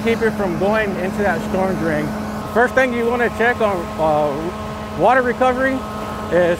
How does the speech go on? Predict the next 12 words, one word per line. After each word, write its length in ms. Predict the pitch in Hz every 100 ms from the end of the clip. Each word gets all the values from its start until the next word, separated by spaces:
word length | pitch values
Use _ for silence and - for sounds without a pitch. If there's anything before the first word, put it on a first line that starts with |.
| -
to 80 | -
identify 540 | 190 214 233 220 226 220
where 180 | 214
your 180 | 208 185
storm 280 | - 190 220
drain's 300 | 202 226 233
at, 260 | 226 254 240 - - - - -
and 340 | 147 156 160 160 - - -
our 140 | 160
drain's 380 | 156 175 226 220
right 240 | 214 202 208
there. 340 | 233 240 220